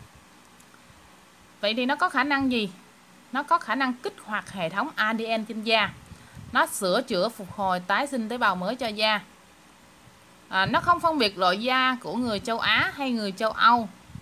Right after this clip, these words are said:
vì cơ thể con người được hình thành từ tế bào gốc. Vậy thì nó, à, những vấn đề nếp nhăn, bọng mắt, các vết sẹo, vết bỏng, nó sẽ sửa chữa, phục hồi, tái sinh tế bào mới. Những vấn đề về da, ngày trước chúng ta phải đến thẩm mỹ viện, thì ngày nay chúng ta chỉ cần dùng bộ sản phẩm này.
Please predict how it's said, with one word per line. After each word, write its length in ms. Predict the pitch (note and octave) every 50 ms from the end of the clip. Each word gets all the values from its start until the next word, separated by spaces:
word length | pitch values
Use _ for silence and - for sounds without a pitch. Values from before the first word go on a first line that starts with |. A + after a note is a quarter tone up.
| - - - - - - - -
vì 140 | G#3 G#3 F#3+
cơ 180 | G#3 A#3+ A#3+
thể 180 | A3+ G3 F3 G#3+
con 200 | A#3+ B3 A#3 A3+
người 120 | A3 G#3
được 160 | F3+ F3+ F3+ F3+ -
hình 180 | G#3+ G3+ F#3+
thành 240 | F3+ F#3+ F#3+ F#3 F#3
từ 180 | F3+ F#3+ F3+ E3+
tế 180 | - G#3 B3
bào 140 | B3+ A#3 G3
gốc. 240 | F3 A3+ D#4 - - - - - - - - - - - - -
Vậy 120 | G3+ G#3+
thì 160 | A#3 A#3 G#3+
nó, 180 | A3+ B3+ D4+ D#4 - - - - - - - -
à, 160 | G3 F#3+ G3
những 180 | G3 F#3+ G3+ B3+
vấn 140 | D#4 E4
đề 140 | D4+ C4 A3+
nếp 220 | A3+ C#4+ C#4+ - C4+
nhăn, 380 | C4 C4+ C#4 C#4 C#4 C#4 C4
bọng 300 | G#3+ F#3+ G3 G3+ G#3 A3
mắt, 140 | C4 F4+ F4+ - - - - - - - -
các 160 | C#4 D4 C#4
vết 160 | C#4 E4 E4+
sẹo, 420 | - - - B3 F#3+ E3 E3 E3+
vết 160 | F3 A3 C4+ C4 A#3
bỏng, 260 | G#3 E3 E3 G#3+ C#4 - - - - - - - - - - - - -
nó 120 | A#3 C4
sẽ 120 | - A#3+ A#3
sửa 300 | - - F#3+ E3+ F3+ G3
chữa, 240 | G3 F#3 D#3+ F#3
phục 200 | G#3 - A3 F#3+ F3+ -
hồi, 220 | G3+ F3+ E3+ E3
tái 200 | - F#3+ G3+ B3+
sinh 220 | A#3+ - A3+ G#3
tế 140 | G3+ A3+ A#3+
bào 220 | A#3+ A3+ G3 F3+ F3+ F3+ G3
mới. 260 | F#3+ G3+ A#3+ D4+ - - - - - - - - - - - -
Những 140 | F#3+ A3+
vấn 160 | C#4 E4+ F4+ D#4
đề 120 | C4+ A#3+
về 120 | A3+ A3+
da, 280 | A3 A#3 B3 B3 B3 B3
ngày 160 | B3 A3 G3
trước 160 | G3 C4+ D4+ D4+
chúng 120 | D#4+ D4+
ta 120 | C4+ B3+ A#3+
phải 120 | A3 G3+
đến 160 | A3 C4 D4
thẩm 200 | A#3+ G3+ G#3 A3
mỹ 120 | F#3+ F#3 G3+
viện, 280 | G3 F#3 E3+ E3+ F#3 F3 F#3
thì 80 | G3
ngày 140 | F3+ F#3 F#3
nay 140 | G3 G3+ G3 G3
chúng 80 | A#3+
ta 100 | A#3 A#3
chỉ 180 | A3 - F#3 G3+
cần 260 | G3 A3+ G3+ F#3+ F#3
dùng 180 | F3+ F3 F3 E3
bộ 160 | D3+ D3+ D#3+
sản 160 | - F3+ F3
phẩm 180 | E3+ D3+ F3+ A3+
này. 200 | G#3 F#3 E3